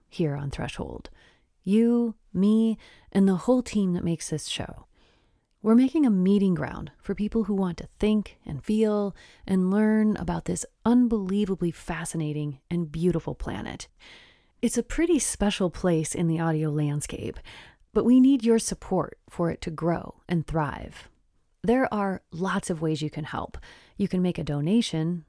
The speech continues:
and also make introductions. Mention the show to a friend or a coworker. Share an episode with your network. Your recommendation is how more people will find this community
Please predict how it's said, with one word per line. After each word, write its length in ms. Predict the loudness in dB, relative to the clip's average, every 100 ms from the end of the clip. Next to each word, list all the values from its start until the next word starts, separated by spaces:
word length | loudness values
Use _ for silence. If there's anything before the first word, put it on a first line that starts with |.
| _ -2
and 100 | 2
also 560 | 2 2 2 0 -2 -4 -2
make 260 | 0 0 -2
introductions. 920 | -2 -2 -4 -6 -8 -12 -14 -14 -16 _ _ _ _ _ -2
Mention 380 | 2 2 2
the 60 | 0
show 320 | 0 0 0
to 180 | 0 -2
a 60 | -2
friend 520 | 0 0 0 -6 -10
or 100 | -4
a 60 | -4
coworker. 640 | 0 2 2 -4 -10 -12 -14 -20 -20 -20 -8
Share 300 | 0 4 4
an 80 |
episode 540 | 2 0 -2 0 0 0
with 180 | -2 0
your 80 |
network. 640 | 0 0 -2 -10 -14 -18 _ _ _ _ _ _ _ 0
Your 180 | 4 4
recommendation 1040 | 4 4 2 2 2 0 0 -4 -4 -6
is 140 | -8
how 160 | -6 -4
more 260 | -2 0 -2
people 360 | -4 -2 -2
will 140 | -2 -4
find 460 | -2 0 2 2
this 160 | 0 -2
community 720 | -2 0 0 0 -4 -8